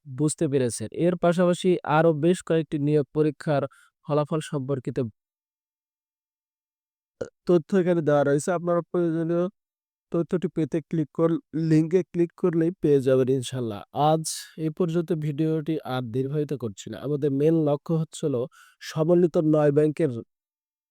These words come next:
অফিসার জেনারেল পদের রেজাল্টটি পাবলিশ করার সাথে সাথে কিভাবে আপনারা অনলাইন থেকে সংগ্রহ করবেন,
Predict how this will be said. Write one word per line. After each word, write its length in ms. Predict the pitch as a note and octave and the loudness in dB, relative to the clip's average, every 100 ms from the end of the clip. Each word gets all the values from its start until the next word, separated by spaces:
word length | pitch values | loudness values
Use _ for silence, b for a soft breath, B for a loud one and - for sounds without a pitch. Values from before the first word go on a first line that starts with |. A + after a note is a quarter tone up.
| - - A2 - | -20 -18 -18 -6
অফিসার 440 | C#3+ D3+ F#3 - F3+ | -2 2 2 2 0
জেনারেল 400 | C3 D3 E3 F3 | 0 2 4 2
পদের 280 | D#3 D#3 C#3+ | 2 0 0
রেজাল্টটি 400 | B2+ B2 D3+ C#3 C3+ | -2 -2 -2 -4 -4
পাবলিশ 380 | C3+ C3+ D#3+ D#3+ | -2 0 -2 -2
করার 240 | E3 D3 | -2 -2
সাথে 260 | C3 C#3+ C3 | -2 -6 -6
সাথে 280 | C3+ G#2+ A2 | -6 -4 -4
কিভাবে 440 | - F3 G3 G3 | 0 2 4 4
আপনারা 320 | F#3+ F3 D3 C#3+ | 2 2 0 0
অনলাইন 320 | C#3 C3 C3 | 0 -2 -2
থেকে 180 | B2+ B2 | -4 -8
সংগ্রহ 420 | - A#2 A2+ A#2 | -8 -8 -8 -8
করবেন, 300 | A#2 A2+ C#3+ | -8 -6 -6